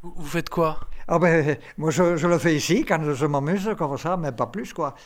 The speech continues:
Speaker 1: Non, mais vous, vous, vous, vous, vous sentez pas, euh, mal ? Parce que tout à l'heure,
Speaker 2: Oh,
Speaker 1: vous
Speaker 2: mais
Speaker 1: me
Speaker 2: non, non.
Speaker 1: disiez.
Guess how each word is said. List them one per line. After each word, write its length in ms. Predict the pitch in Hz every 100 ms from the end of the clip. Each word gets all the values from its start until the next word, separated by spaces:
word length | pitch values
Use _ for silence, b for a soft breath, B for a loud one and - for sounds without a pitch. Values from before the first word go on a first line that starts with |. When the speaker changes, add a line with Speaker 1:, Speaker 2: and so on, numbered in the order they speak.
| B
Speaker 1:
Non, 120 | 175
mais 80 | 180
vous, 160 | 175 170
vous, 340 | 165 156 160
vous, 340 | 165 170 175 165
vous, 500 | 151 170 170 165 180
vous 80 |
sentez 320 | 175 185 185 175
pas, 300 | 175 160 156
euh, 120 | 151
mal ? 300 | 170 254 277
Parce 160 | 165
que 100 | -
tout 140 | - -
à 80 | 185
l'heure, 140 | 226
Speaker 2:
Oh, 20 |
Speaker 1:
vous 80 | 190
Speaker 2:
mais 60 | 190
Speaker 1:
me 60 |
Speaker 2:
non, 40 | 190
non. 80 | 196
Speaker 1:
disiez. 400 | 180 190 180